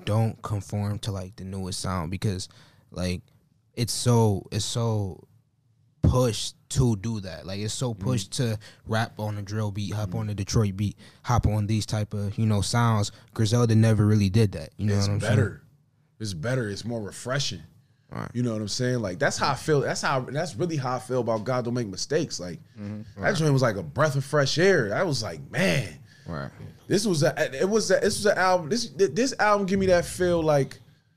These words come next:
Speaker 2: how Forest Hills Drive was.
Speaker 3: Mm-hmm.
Speaker 2: You ain't had them club joints on there.
Speaker 1: Right.
Speaker 2: You know what I'm saying? You ain't ha-, even, even like, or, or Kendrick albums, you know what I'm saying? Like, uh,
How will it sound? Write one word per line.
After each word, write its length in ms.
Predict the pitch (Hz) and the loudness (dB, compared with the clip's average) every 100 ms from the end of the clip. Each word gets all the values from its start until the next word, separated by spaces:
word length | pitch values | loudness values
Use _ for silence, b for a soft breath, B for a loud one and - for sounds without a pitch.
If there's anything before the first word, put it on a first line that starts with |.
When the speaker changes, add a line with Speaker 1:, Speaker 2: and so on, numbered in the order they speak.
| _ _ _ | _ _ _
Speaker 2:
how 200 | - 151 | 0 2
Forest 520 | 139 - 175 175 165 135 | 2 0 4 4 4 2
Hills 280 | 165 151 120 | 2 2 2
Drive 420 | 143 139 135 107 | 2 4 2 0
was. 460 | 107 92 73 - - 104 | -2 -2 -4 -10 -16 -12
Speaker 3:
Mm-hmm. 220 | 104 107 | -10 -4
Speaker 2:
You 100 | 156 | 0
ain't 160 | 208 156 | 2 2
had 260 | 156 190 180 | 2 2 2
them 160 | 156 | 0
club 440 | 139 170 170 160 127 | -2 2 4 4 2
joints 320 | 135 120 123 | 0 0 -2
on 160 | 117 | -4
there. 280 | 104 87 76 - | -4 -4 -8 -4
Speaker 1:
Right. 320 | 117 110 104 - 123 | 0 0 -2 -4 -2
Speaker 2:
You 100 | 139 | 2
know 100 | 139 | 4
what 60 | |
I'm 60 | 135 | 2
saying? 400 | - 156 156 160 | 2 2 2 0
You 60 | |
ain't 100 | 190 180 | -4 -4
ha-, 80 | - | -4
even, 300 | 220 220 214 202 | -2 -2 -2 -4
even 240 | 214 202 | -6 -4
like, 220 | 156 147 | -4 -2
or, 140 | 151 151 | 0 0
or 200 | 139 139 | 0 0
Kendrick 480 | - 196 170 156 - | 2 0 0 -2 2
albums, 360 | 143 127 127 | 2 2 0
you 60 | 143 | -2
know 60 | 151 | -2
what 40 | |
I'm 60 | 139 | -2
saying? 280 | 156 156 | -2 0
Like, 240 | 139 120 131 | 0 0 0
uh, 140 | 123 | -2